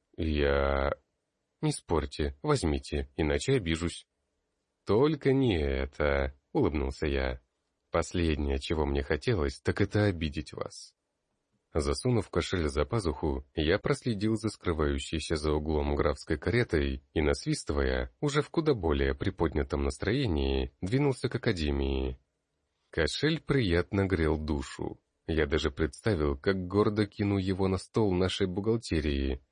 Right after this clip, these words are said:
Мол, «Нате, жрите». Чувствуя, как постепенно пропадает ощущение ярма на шее,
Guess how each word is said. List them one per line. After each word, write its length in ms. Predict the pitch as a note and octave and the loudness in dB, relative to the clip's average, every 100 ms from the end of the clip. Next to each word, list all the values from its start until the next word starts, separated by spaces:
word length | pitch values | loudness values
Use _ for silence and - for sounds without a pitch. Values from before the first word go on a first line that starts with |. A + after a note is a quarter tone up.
| _ | _
Мол, 340 | F2 D#2 C#2+ - | 2 4 4 -2
«Нате, 580 | - G3 F#2+ C#2 F2 C#2 - | 0 4 4 4 0 0 2
жрите». 800 | C#3+ E3+ F#2+ D2+ - D2+ C#2 B1+ _ _ _ _ _ _ _ | 4 6 4 0 -2 0 0 -2 _ _ _ _ _ _ _
Чувствуя, 640 | - C#3+ A#2+ - D#2 C#2 | -8 -4 -4 -2 0 0
как 220 | C2+ D2+ - | 0 -4 -4
постепенно 680 | E2 - - G2 E2 C#2+ | -6 -6 -4 0 0 0
пропадает 600 | C2+ - - D#2+ D#2 C#2+ - | -2 -2 -2 0 0 0 -2
ощущение 840 | - F2 - E2 D2 C#2 C2+ C#2 | -4 -6 -4 0 0 0 0 0
ярма 340 | D#2 E2 D2 | 0 2 2
на 140 | C#2 C#2 | 0 0
шее, 560 | - B2 D2+ C#2 C2 | 0 0 2 0 -2